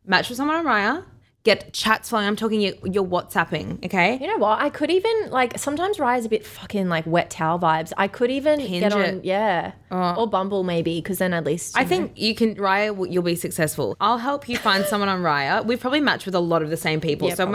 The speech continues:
Speaker 2: probably.
Speaker 1: I'll send some referrals over,
Speaker 2: <laughs>
Speaker 1: and I'll ch-, or I'll chat to them for you and say, "Hey, I've got a little girly."
Speaker 2: No, I don't wanna be introed like that. That's so awkward.
Speaker 1: I'm joking. It's absolutely a fucking joke. <laughs> Raya linking. Okay,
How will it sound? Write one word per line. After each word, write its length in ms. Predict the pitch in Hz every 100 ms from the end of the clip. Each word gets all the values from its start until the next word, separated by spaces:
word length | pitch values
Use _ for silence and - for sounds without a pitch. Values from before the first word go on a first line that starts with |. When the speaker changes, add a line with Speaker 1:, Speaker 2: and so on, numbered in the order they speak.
| 214
Speaker 2:
probably. 100 | 233
Speaker 1:
I'll 100 | 220
send 340 | - 180 175
some 180 | 175 170
referrals 580 | 156 160 151 151 151 160
over, 400 | 147 151 120 254 - -
Speaker 2:
<laughs> 180 | - -
Speaker 1:
and 140 | 214 -
I'll 140 | 220
ch-, 100 | 226 -
or 120 | 220
I'll 120 | 214
chat 220 | 214 247 -
to 60 |
them 140 | 202 208
for 260 | 208 190 190
you 180 | 170
and 100 | 170
say, 160 | 185 208
"Hey, 80 | 226
I've 80 | 214
got 160 | 226
a 40 | 233
little 120 | 208
girly." 600 | 190 165 165 160 127 185
Speaker 2:
No, 760 | 339 - - - - 698 719 311
I 80 | 240
don't 480 | 262 330 277 587 622
wanna 100 | 508
be 140 | 339 220
introed 340 | 208 226 240
like 180 | 226 220
that. 120 | 233
That's 180 | 262 311 -
so 240 | 302 285
awkward. 380 | - 247 - 254 185
Speaker 1:
I'm 100 | 214
joking. 380 | 240 226 208 165
It's 140 | 170
absolutely 540 | 190 196 - 214 196 262
a 40 |
fucking 440 | 208 508 - 226
joke. 400 | 175 - 196 311 320
<laughs> 60 | 427 - - 339 - 523 554 605 - 554 - 508 -
Raya 400 | 233 208 214 220
linking. 380 | 226 254 294 403 494
Okay, 280 | 262 196